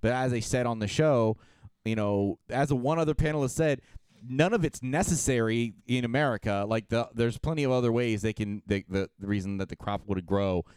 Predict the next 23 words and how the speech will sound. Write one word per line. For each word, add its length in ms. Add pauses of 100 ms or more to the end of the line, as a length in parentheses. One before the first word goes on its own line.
(320)
absent 640
of 380
G 200
M 140
Os, 400 (240)
so 160
they're 160
not 260
necessary. 800 (400)
But 140 (580)
Bill, 320
Bill 260
was 160
very 300
pro 400
G 220
M 180
O, 340 (320)
yet, 400 (640)
you 120
know, 300 (160)
and 180
I, 220